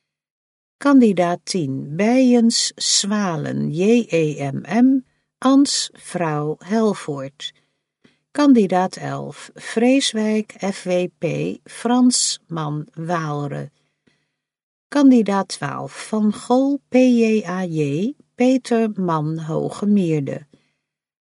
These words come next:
Kandidaat dertien, Heutink Schouten M G,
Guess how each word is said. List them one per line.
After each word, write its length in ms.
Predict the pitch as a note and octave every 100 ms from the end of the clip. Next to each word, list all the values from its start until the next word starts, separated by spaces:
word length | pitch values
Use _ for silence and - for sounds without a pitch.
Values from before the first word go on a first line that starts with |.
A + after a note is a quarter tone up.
| _
Kandidaat 680 | - C#4 C4+ G#3+ F3 E3+ E3
dertien, 580 | D#3 F#3+ - - B2 C3+
Heutink 760 | - F#3+ B3+ C4 - D3+ C#3+ -
Schouten 840 | - - - A#3+ B3 - A3+ G#3+
M 260 | - G#3 G3+
G, 160 | F#3+